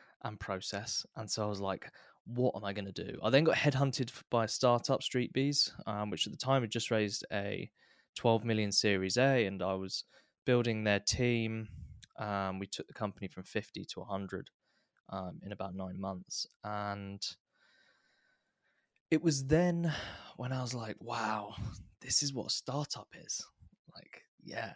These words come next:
everyone's, like, going around. We're not in che-, we're not in, we're not in suits anymore. We're walking, I'm walking around in shorts. I've got free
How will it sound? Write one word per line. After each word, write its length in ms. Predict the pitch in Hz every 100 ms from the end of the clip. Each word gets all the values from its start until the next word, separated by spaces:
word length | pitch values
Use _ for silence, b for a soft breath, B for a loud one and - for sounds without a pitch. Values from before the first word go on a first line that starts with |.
| -
everyone's, 640 | 120 110 113 110 107 - -
like, 320 | 110 107 - _ _ _
going 240 | 113 113 117
around. 280 | 117 113
We're 80 | 110
not 160 | 120 92
in 120 | 104
che-, 320 | - 127 123 -
we're 120 | 127
not 180 | 127 110
in, 160 | 110 - B B _ - -
we're 140 | 135
not 180 | 127 120
in 60 | 113
suits 580 | - - 143 139 -
anymore. 640 | 123 120 120 123 123 120 113
We're 240 | 110 - - _ _ _ _ _ _
walking, 260 | 127 127 -
I'm 80 | 123
walking 260 | 123 -
around 180 | 127 123
in 120 | 113 117
shorts. 800 | - - - 131 131 - - -
I've 80 | 139
got 160 | -
free 200 | - 110